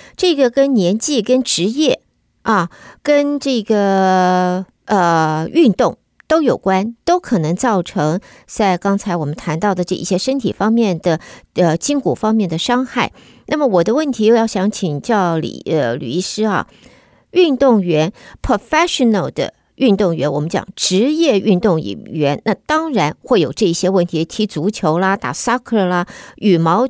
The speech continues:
呃，羽毛球应该也会，网球，我们就还有网球肘，不就是吗？嗯，这一些或者筋拉伤了，跳芭蕾舞的要拉筋，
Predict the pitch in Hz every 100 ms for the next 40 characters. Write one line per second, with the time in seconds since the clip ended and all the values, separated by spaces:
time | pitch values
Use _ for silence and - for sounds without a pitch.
0 | _ - 175 180 151 156 233 - 165 196
1 | - 190 190 170 - 196 - - - 208
2 | - 185 202 170 254 233 233 240 220 147
3 | 175 202 226 170 226 233 247 240 - 277
4 | 247 254 - - - - - - 247 247
5 | 240 240 247 240 - 381 320 277 - 277
6 | 269 285 - - _ _ - 240 208 -
7 | 285 285 285 277 269 285 - 285 294 269
8 | - - 277 247 285 240 277 233 113 175
9 | 196 220 202 214 226 - 285 330